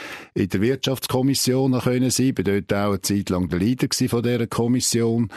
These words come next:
Und das hat mir schon viel gebracht, viel Einblick gegeben. Und ich denke auch, ähm, als Unternehmer, der täglich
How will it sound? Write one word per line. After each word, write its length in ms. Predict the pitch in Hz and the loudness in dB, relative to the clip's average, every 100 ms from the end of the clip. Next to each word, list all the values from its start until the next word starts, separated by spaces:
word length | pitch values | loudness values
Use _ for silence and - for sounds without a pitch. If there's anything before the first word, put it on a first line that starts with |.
| - - - - - | -14 -14 -14 -10 -2
Und 280 | 98 98 104 | 0 0 0
das 120 | 110 | 0
hat 240 | 104 - | 0 0
mir 60 | 104 | 0
schon 240 | 139 156 | 2 0
viel 360 | - 120 131 151 | 0 0 2 0
gebracht, 580 | - 135 135 135 - 95 | 0 2 2 0 -4 -6
viel 320 | - 123 123 123 | 0 2 2 2
Einblick 640 | 120 139 135 135 - - | 2 2 0 0 -2 -2
gegeben. 340 | 123 120 131 | 0 2 2
Und 140 | 110 104 | 2 0
ich 120 | - | -2
denke 460 | - 98 110 - 104 104 | 0 0 0 0 0 2
auch, 540 | 104 107 101 90 80 | 2 2 2 0 0
ähm, 460 | 95 92 95 95 65 | 0 0 0 0 0
als 180 | 85 98 | -2 -2
Unternehmer, 800 | 120 107 104 - 95 98 117 139 | 0 0 0 0 0 0 2 0
der 200 | 117 101 - | 0 -2 -2
täglich 440 | - 104 117 120 | -2 -2 -2 -4